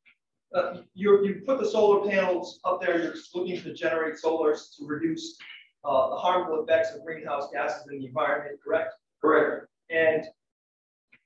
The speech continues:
Speaker 1: you tell us about whether this particular solar structure is visible from the street.
Speaker 2: No.
Speaker 1: Why is it not visible from the street?
Speaker 2: Bushes that are about eight to ten feet tall. I built it so that you can't see it.
Speaker 1: Right.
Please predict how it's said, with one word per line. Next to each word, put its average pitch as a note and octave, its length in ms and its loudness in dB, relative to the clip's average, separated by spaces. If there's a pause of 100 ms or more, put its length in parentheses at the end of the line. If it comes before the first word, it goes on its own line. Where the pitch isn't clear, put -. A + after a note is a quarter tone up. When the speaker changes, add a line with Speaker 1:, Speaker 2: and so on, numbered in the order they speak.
(140)
Speaker 1:
you D4 140 0
tell A3 240 4
us G#3 140 2
about E3+ 500 2 (420)
whether F3 320 4
this E3 240 -2
particular E3+ 320 -2
solar F#3 440 0
structure F3 520 -4
is - 120 -14 (180)
visible G#3 880 2 (540)
from E3+ 180 2
the D#3 60 -4
street. - 420 -10 (460)
Speaker 2:
No. - 500 -2 (500)
Speaker 1:
Why F#3+ 220 4
is G3 120 2
it F#3+ 60 -2
not E3 240 0
visible C#3+ 320 -4
from C3+ 140 -8
the - 60 -8
street? - 240 -16 (180)
Speaker 2:
Bushes - 540 -4 (100)
that G2 80 -14
are G2 260 -8 (140)
about G2+ 140 -6
eight G2+ 280 -4
to G#2 80 -14
ten G2 200 -8
feet G2 240 -12
tall. F#2 420 -6
I F#2+ 40 -18 (140)
built - 200 -4
it - 100 -20
so - 180 -12
that F#2+ 160 -12
you - 80 -20 (180)
can't F2+ 140 -20 (140)
see - 60 -12
it. - 100 -10 (300)
Speaker 1:
Right. - 140 -14